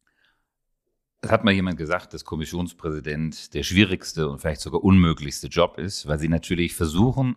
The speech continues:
müssen, es allen recht zu machen. Das kann man nicht, ne?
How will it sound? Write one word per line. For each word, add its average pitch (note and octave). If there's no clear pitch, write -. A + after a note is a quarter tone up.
müssen, G#2
es -
allen G2+
recht G2+
zu -
machen. D2
Das D#2
kann D2
man A#1+
nicht, -
ne? A#2+